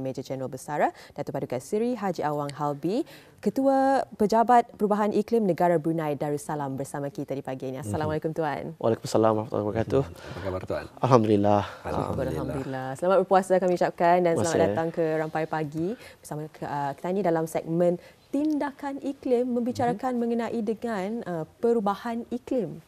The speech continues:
Speaker 3: Mhm.
Speaker 1: Uh, jadi, Muammar, uh, untuk permulaan kita ni, bagaimana kalau kita ni tanyakan soalan kita ni?
Speaker 3: Mhm. Baik, terlebih dahulu ya, kita akan menyentuh mengenai dengan tindakan iklim tersebut.
Speaker 1: Mhm.
Speaker 3: Memang bagi kita ni, uh, perkara ini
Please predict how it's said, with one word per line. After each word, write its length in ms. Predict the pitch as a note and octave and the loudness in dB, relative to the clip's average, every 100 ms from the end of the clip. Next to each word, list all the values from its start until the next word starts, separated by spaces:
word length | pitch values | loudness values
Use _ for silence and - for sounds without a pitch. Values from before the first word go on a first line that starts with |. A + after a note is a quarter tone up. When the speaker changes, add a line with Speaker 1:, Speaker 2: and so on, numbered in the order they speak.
| - | -14
Speaker 3:
Mhm. 240 | - C#3+ D3+ | -4 -2 0
Speaker 1:
Uh, 320 | G#2+ A2+ - | -2 -4 -6
jadi, 320 | F#3 C4+ B3 | -4 -2 -2
Muammar, 540 | G#3 G#3 A#3 A3+ F3 B2+ | -2 -2 -2 -2 -2 -4
uh, 200 | B2 G#2+ | -6 -4
untuk 240 | F3 E3+ - | -2 -2 0
permulaan 400 | F#3+ F#3 F3 E3+ | 0 0 0 -2
kita 80 | |
ni, 80 | D#3 | -2
bagaimana 320 | D#3 F#3+ G3 | -2 -2 -6
kalau 240 | G#3+ F#3 E3+ | -6 -4 -4
kita 160 | - E3+ | -6 -4
ni 80 | E3 E3 - - | -4 -6 -12 -20
tanyakan 560 | - E3 D#3 - D3 C#3 | -6 -4 -4 -6 -10 -8
soalan 240 | - C3+ | -12 -14
kita 160 | - C#3+ | -16 -16
ni? 160 | - D3+ _ F2 | -16 -20 _ -8
Speaker 3:
Mhm. 320 | F#2+ F#2 F2+ - - - - | -6 -6 -8 -10 -16 -18 -2
Baik, 240 | G#2+ A2+ | 0 2
terlebih 240 | B2+ C3+ C#3 | 2 4 4
dahulu 480 | D3 D3 D#3 D#3 G#2+ | 4 4 4 6 4
ya, 80 | |
kita 320 | C#3+ - - B2+ | 2 0 0 2
akan 160 | B2+ | 2
menyentuh 400 | A#2+ B2 B2 C3 | 2 -2 -2 -2
mengenai 400 | A2+ A2+ A2 G#2+ | -2 -2 -2 -2
dengan 160 | G2+ G#2+ | -2 -4
tindakan 420 | F#2+ F#2 F#2+ F#2 F2+ | -4 -6 -6 -8 -8
iklim 260 | G2+ F#2+ - | -8 -8 -8
tersebut. 480 | F2 - F#2+ E2+ E2 - | -10 -6 -6 -6 -10 -6
Speaker 1:
Mhm. 260 | A3 B3 C4+ | -4 -2 6
Speaker 3:
Memang 300 | D3 A3+ F#3 | 8 8 6
bagi 180 | D#3 E3 | 6 6
kita 160 | E3 D3+ C#3 | 6 4 4
ni, 320 | G3 A3 F#3 | 2 2 2
uh, 720 | D3 E3+ D#3+ D#3+ D#3 D3+ C#3+ | -2 2 4 4 4 2 0
perkara 400 | C#3 C#3+ C#3 D3 | -2 0 0 2
ini 560 | D#3 D#3 F3+ F#3 F3 | 2 2 2 2 0